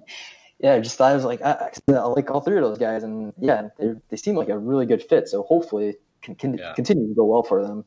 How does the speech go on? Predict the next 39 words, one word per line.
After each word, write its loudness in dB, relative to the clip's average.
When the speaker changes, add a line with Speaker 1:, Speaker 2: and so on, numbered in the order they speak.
Speaker 2:
Yeah, 2
why 4
they 6
haven't 4
tried 4
it 6
is 0
this -4
whole 2
Schmaltz 4
initiative 0
that -4
they're 0
gonna 2
push 0
him 2
up 2
the -2
Speaker 1:
Right. 0
Speaker 2:
lineup 2
and 0
he's -4
the, 0
the -2
next 0
great -4
center. -2
You 0
know, 4
after 2
Jonathan 2
Toews, 0
uh, -4
passes 0
the -2
baton -2
over -4
to -8
him, -10